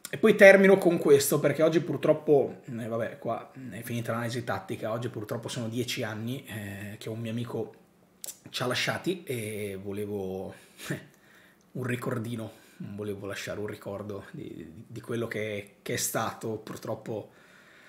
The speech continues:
Dieci anni, wow, <laughs> eh, so-, sono tanti, dieci anni sono tanti. E niente, fatemi sapere se l'analisi tattica vi è piaciuta, se avete, se, se vi ho convinto anche banalmente sul fatto che Milinkovic-Savic potrebbe essere utilizzato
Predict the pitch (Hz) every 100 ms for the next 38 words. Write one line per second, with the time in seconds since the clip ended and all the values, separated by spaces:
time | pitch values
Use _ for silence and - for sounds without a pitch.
0 | - - - - - - - - - -
1 | 127 139 139 104 110 120 117 - - 156
2 | - - - - - - 110 113 147 -
3 | - - _ _ 107 107 117 107 98 87
4 | 95 - 110 - - _ 196 147 95 -
5 | - 143 143 139 127 - 143 135 127 -
6 | 123 117 113 - - - 123 143 147 139
7 | 131 170 151 151 131 135 120 - - _
8 | - 135 151 147 147 - 135 156 185 -
9 | 127 143 143 151 135 123 - - _ _
10 | - _ - - - 202 180 139 127 117
11 | 101 117 110 107 104 110 107 110 110 117
12 | - 117 135 - - 127 120 127 131 123
13 | - 143 131 - - 156 143 165 160 135
14 | 143 139 139 135 131 127 139 120 131